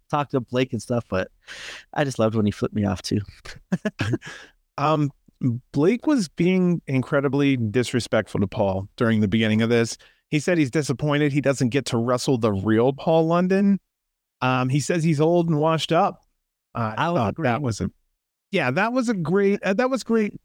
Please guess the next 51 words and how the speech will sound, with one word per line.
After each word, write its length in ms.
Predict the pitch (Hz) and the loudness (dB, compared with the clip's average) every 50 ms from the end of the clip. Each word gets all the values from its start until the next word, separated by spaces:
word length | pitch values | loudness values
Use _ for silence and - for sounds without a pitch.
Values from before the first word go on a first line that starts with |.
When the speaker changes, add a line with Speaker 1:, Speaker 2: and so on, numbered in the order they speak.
| _ - | _ -4
Speaker 2:
uh, 180 | 147 147 147 139 | 0 2 2 2
you 180 | 139 139 160 151 | 2 2 2 2
know, 200 | 143 135 135 131 | 2 2 2 2
just 220 | 135 135 120 - | 0 -2 -2 0
mic 340 | 143 139 139 139 127 - - | 0 2 2 2 0 0 0
work 340 | 151 131 127 127 123 - - | 0 2 2 2 0 0 -2
in 100 | 117 117 | -2 0
the 60 | 117 | 0
beginning 360 | 113 107 117 123 123 120 123 | 0 0 0 0 0 0 0
there. 200 | 127 123 127 127 - _ _ _ _ _ - | 0 0 -2 -2 -6 _ _ _ _ _ -4
I 80 | 156 | 0
did 160 | 165 208 220 220 | 0 2 2 2
like 240 | 208 196 196 185 | 2 0 0 0
how 160 | - 180 160 143 | 0 -2 -2 -2
Paul 260 | - 165 160 156 147 | 0 0 0 0 2
London 320 | 143 147 147 147 143 135 | 2 0 2 2 0 2
broke 260 | 120 131 131 127 - | 2 2 0 2 0
up 120 | 135 117 - - | -2 -4 -2 -2
that 160 | 123 117 117 | -2 -2 -2
whole 260 | - 120 131 120 117 | -2 0 0 0 0
speech 400 | 113 - - - 120 120 107 - | 0 -2 0 2 2 2 2 2
with 100 | 117 110 | 0 0
a 60 | 117 113 | 2 2
nice 260 | 113 107 104 95 - | 2 2 0 0 -2
slap 380 | - - 110 104 104 117 - | -2 0 0 0 0 -2 -4
to 120 | - - 69 | -10 -10 -4
the, 260 | 65 104 98 92 95 | 0 0 2 2 0
uh, 180 | 80 76 - - - _ _ _ _ _ _ _ - | -2 -4 -6 -8 -12 _ _ _ _ _ _ _ -6
to 80 | - 104 | -4 -4
the 80 | 92 90 | -2 -2
face 380 | - - 90 73 69 - - | -2 -4 -4 -4 -4 -6 -8
there. 260 | - - - - - - | -10 -12 -14 -14 -16 -18
So, 320 | - - - - - - - _ _ _ _ _ _ _ _ _ - | -18 -18 -18 -18 -18 -20 -20 _ _ _ _ _ _ _ _ _ -4
Speaker 1:
And 120 | 156 123 | -2 0
Speaker 2:
um, 260 | 127 139 139 139 139 | 2 2 2 0 0
Speaker 1:
I, 160 | 147 160 180 185 - - | 0 -2 -2 -4 -4 -2
I 160 | 180 196 208 | 0 0 0
tweeted 380 | 185 - - 233 220 208 180 | -2 -2 -2 0 0 2 2
out, 160 | 175 165 170 165 | 0 0 0 0
I 80 | 156 | 0
said, 180 | 147 - 147 135 | 0 0 0 0
"That's 160 | 143 147 - | 0 0 -2
the 60 | 151 | -2
best 260 | 127 - 143 139 - - _ _ _ _ - | -2 0 0 -2 -2 -6 _ _ _ _ -4
Blake 200 | 143 143 139 - | -2 -2 -2 -2
Christian 300 | - 139 - - 139 123 | -2 -2 -2 -2 -2 0
promo 360 | - 139 127 131 127 120 120 | 0 0 2 2 2 2 2
ever" 220 | 117 110 107 120 110 | 2 2 0 0 0
during 220 | 113 117 113 117 | 2 0 2 0
this 180 | 117 117 - 123 | 0 -2 -2 -4
run. 140 | 151 220 | -4 -6